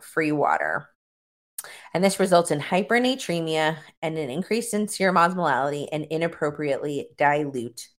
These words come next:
urine because all the free water is in the urine. Treatment with exogenous A D H, um, will have the same effect as having, um, endogenous, uh, A D H. It will lead to a decrease in serum osmolality and an increase in urine osmolality.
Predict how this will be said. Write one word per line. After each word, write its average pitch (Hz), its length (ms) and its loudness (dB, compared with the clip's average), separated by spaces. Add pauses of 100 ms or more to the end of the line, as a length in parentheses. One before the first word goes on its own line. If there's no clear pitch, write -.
(160)
urine 143 440 0
because 151 260 -8
all 123 140 2
the 135 140 -8
free 120 120 -8
water - 240 -2
is 104 140 -8
in - 80 -20
the - 80 -14
urine. 104 300 -14 (640)
Treatment 202 320 4
with 160 140 -2
exogenous 214 680 0
A 175 120 0
D 156 220 -2
H, - 320 -6 (100)
um, 151 300 2
will 151 120 2
have 147 220 2
the 151 60 -4
same 165 300 -2
effect 139 380 2
as 143 100 -4
having, 151 440 0 (360)
um, 156 480 2 (160)
endogenous, 147 960 2
uh, 143 260 -2
A 151 140 -4
D 131 200 -10
H. - 180 -18
It 156 60 -2
will 151 140 -4
lead 151 160 -4
to 147 120 -6
a 143 40 -4
decrease 151 520 -6
in 202 100 -4
serum 196 220 0
osmolality 151 800 2
and 143 120 -4
an 147 220 -6
increase 160 580 -8
in 151 200 -10
urine 143 300 -8
osmolality. - 840 -8